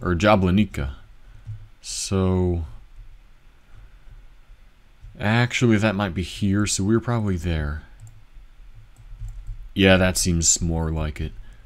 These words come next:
So just about here, give or take. 'Cause going this way, the road curves around a lot,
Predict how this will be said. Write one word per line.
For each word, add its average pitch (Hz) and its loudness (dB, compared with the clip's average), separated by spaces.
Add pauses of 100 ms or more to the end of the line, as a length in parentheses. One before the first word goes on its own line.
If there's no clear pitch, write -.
(360)
So - -14
just 104 -4
about 104 -2
here, 120 0 (120)
give 113 -6
or 113 -2
take. - -6 (3250)
'Cause - -8
going 101 0
this 104 -2
way, 104 2
the 95 0
road 101 2
curves 110 0
around 113 2
a 107 2
lot, 123 -2